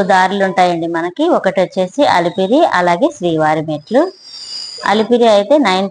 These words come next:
కిలోమీటర్స్ ఉంటుందండి. చాలా నడక మార్గం కూడా ఎక్కువగా ఉంటుంది. శ్రీవారి మెట్లు అయితే టూ థౌజండ్, రెండు వేల మూడు వందల ఎనభై ఎనిమిది స్టెప్స్ అయితే ఉంటాయండి. డిస్టెన్స్ వచ్చేసి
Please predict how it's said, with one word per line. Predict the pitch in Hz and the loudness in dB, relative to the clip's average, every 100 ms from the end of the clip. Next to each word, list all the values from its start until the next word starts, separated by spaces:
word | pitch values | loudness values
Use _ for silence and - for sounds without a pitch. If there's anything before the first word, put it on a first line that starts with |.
| 202 | -2
కిలోమీటర్స్ | 196 196 190 190 - 185 | 0 0 -2 -4 -4 -6
ఉంటుందండి. | 165 170 165 160 170 254 370 - 190 | -4 -2 0 0 2 2 0 -2 0
చాలా | 170 170 170 160 | 2 4 4 2
నడక | 165 160 170 175 | 0 0 0 0
మార్గం | 170 160 170 165 | 0 0 -4 -2
కూడా | 180 175 | 0 -2
ఎక్కువగా | - 175 165 156 | 0 0 2 2
ఉంటుంది. | 156 165 180 285 302 | 0 -2 0 0 2
శ్రీవారి | 233 220 220 220 214 | 2 4 4 2 -2
మెట్లు | 196 196 190 | -2 0 0
అయితే | 190 403 415 _ _ _ _ _ _ - | 2 0 -2 _ _ _ _ _ _ -6
టూ | 214 214 214 | -2 0 2
థౌజండ్, | 202 196 190 226 269 - | 2 2 2 2 0 0
రెండు | 190 202 208 | 0 2 2
వేల | 202 196 226 277 202 | 4 4 4 2 2
మూడు | 190 190 | 2 2
వందల | 190 185 185 254 202 | 2 0 0 2 2
ఎనభై | 180 180 175 | 0 0 0
ఎనిమిది | 175 170 160 160 | -2 -4 -6 -10
స్టెప్స్ | - 180 160 - | -6 -6 -4 0
అయితే | 180 170 180 | 0 2 2
ఉంటాయండి. | 165 165 170 165 165 202 330 392 - - - _ _ _ _ | 2 2 2 2 0 2 0 0 -4 -6 -14 _ _ _ _
డిస్టెన్స్ | 214 233 285 269 247 | -10 -4 0 2 2
వచ్చేసి | 202 202 196 196 | 0 0 0 2